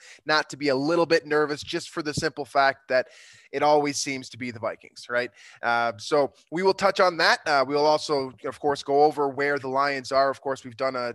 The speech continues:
you know, a Lions preview show earlier this year, so we'll kinda get you up to speed on where they're at to date and kinda, you know, who, which playmakers may be missing and so forth. Um, and then we'll finish up with our picks. So that is the game plan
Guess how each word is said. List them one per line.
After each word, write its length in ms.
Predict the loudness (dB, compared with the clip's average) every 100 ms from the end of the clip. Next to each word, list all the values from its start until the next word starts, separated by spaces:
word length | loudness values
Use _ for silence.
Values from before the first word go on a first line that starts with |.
| -12
you 80 | -12
know, 140 | -6
a 20 | -4
Lions 400 | -2 -4 -6 -10
preview 420 | -10 -10 -10 -12
show 360 | -6 -4 -4 -6 _
earlier 380 | -4 -2 -2 -6
this 260 | -8 -12 -8
year, 160 | -8
so 140 | -8 -10
we'll 80 |
kinda 200 | -6 -6
get 200 | -6 -8
you 60 | -8
up 100 | -8
to 60 | -12
speed 300 | -12 -8 -6
on 120 | -4
where 120 | -6
they're 200 | -4 -2
at 240 | -2 -2
to 100 | -12
date 380 | -8 -4 -4 -6
and 100 | -12
kinda, 300 | -4 -4 -4 -8 -20 -20 -12
you 60 |
know, 40 | -6
who, 200 | -6 -4
which 240 | -6 -4
playmakers 560 | -2 0 0 0 -4 -2
may 140 | -6
be 140 | -4
missing 500 | -6 -4 -2 -4 -4
and 100 | -4
so 240 | -2 -2 -2
forth. 480 | -4 -2 0 -2 -10 -20 -14 -6
Um, 180 | -4 -4
and 80 |
then 80 | -6
we'll 100 | -6
finish 320 | -8 -10 -4
up 160 | -4 -4
with 140 | -8
our 140 | -6 -6
picks. 400 | -8 -12 -12 -8
So 220 | -4 -6 -8 -4
that 180 | 2 4
is 240 | 4 2 -6
the 200 | -8 -8 -4
game 280 | -4 -4
plan 500 | -4 -2 0 -2 -4